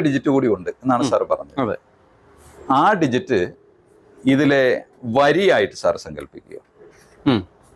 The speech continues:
Speaker 1: ആ ഡിജിറ്റ് ഇതിലെ ഒരു വരിയായിട്ട് എണ്ണി നോക്കുക. എത്രാമത്,
Speaker 2: ഉം.
Speaker 1: ഇപ്പൊ ഇരുപത്താറാമത്തെ ഡി-,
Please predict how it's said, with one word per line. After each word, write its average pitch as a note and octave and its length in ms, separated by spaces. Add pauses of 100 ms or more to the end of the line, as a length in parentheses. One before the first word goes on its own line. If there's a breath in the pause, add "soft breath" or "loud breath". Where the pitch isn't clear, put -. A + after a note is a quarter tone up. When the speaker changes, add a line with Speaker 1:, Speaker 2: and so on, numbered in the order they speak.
(440)
Speaker 1:
ആ - 20 (160)
ഡിജിറ്റ് G#2+ 340 (320)
ഇതിലെ A#2 300
ഒരു G#2 100 (360)
വരിയായിട്ട് G#2 520
എണ്ണി E2 200
നോക്കുക. - 280 (200)
എത്രാമത്, G2 440
Speaker 2:
ഉം. - 60
Speaker 1:
ഇപ്പൊ - 140 (200)
ഇരുപത്താറാമത്തെ G2+ 800
ഡി-, F#2 100